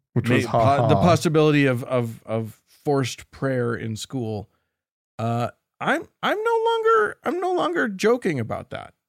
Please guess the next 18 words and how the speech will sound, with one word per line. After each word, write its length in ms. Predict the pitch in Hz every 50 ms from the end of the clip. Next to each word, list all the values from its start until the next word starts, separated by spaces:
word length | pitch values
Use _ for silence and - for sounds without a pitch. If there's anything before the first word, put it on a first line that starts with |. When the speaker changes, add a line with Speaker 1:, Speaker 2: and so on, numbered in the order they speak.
| _ -
Speaker 2:
That's 180 | 214 226 -
not 140 | - 269 247
a 60 | 226
joke 280 | 160 131 160 185 190 -
to 120 | - - 110
me. 260 | 98 80 - 117 - _ _ _ _ _ _ _ _ _
That 160 | - 156 196 214
is 100 | 208 180
Speaker 1:
Yeah. 60 | 196
Speaker 2:
now, 240 | 190 190 185 185 165
that 220 | 160 185 208 208
now 200 | 208 202 196 190
feels, 560 | 170 - - 175 165 160 151 143 131 - - _ _ _ _ _ _
uh, 260 | - 131 135 135 135
very, 380 | 139 139 143 180 180 185 185 180
very 320 | 160 151 160 151 151 147
scary. 520 | 135 - - - 123 113 73 64 60 - _ _ _ _ _ _ _ _ _ _
Speaker 1:
Yeah. 280 | - 101 101 101 98